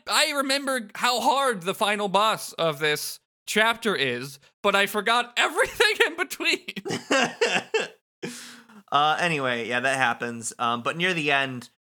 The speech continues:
Speaker 2: sh-, uh, LeBlanc, while being massaged, says, "Nuji Wuji is such a manly man, don't you think?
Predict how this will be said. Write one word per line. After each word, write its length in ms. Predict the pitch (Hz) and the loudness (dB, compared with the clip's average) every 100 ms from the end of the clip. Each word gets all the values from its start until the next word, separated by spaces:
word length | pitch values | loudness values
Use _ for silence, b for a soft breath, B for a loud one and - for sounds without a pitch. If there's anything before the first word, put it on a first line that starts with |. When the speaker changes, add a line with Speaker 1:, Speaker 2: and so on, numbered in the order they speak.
| _ - | _ -14
Speaker 2:
sh-, 240 | - - - - | -10 -8 -10 -10
uh, 80 | 127 | -6
LeBlanc, 560 | 127 123 135 127 127 | -6 -2 0 0 -2
while 200 | 127 127 | -2 0
being 220 | 127 127 | -2 -6
massaged, 480 | 117 117 117 113 113 | -8 -4 -2 -2 -2
says, 320 | - 113 110 | -6 -8 -8
"Nuji 420 | - 185 180 139 123 | -10 -8 -8 -6 -4
Wuji 400 | 123 120 120 110 | -4 -4 -8 -8
is 120 | - | -6
such 220 | 202 175 | -6 -6
a 80 | 143 | -8
manly 640 | 143 165 196 180 151 131 | -6 -2 0 0 -2 -8
man, 320 | 131 135 135 139 | -10 -10 -10 -8
don't 260 | 175 165 | -8 -6
you 80 | 165 | -10
think? 420 | - 160 160 - | -10 -10 -10 -14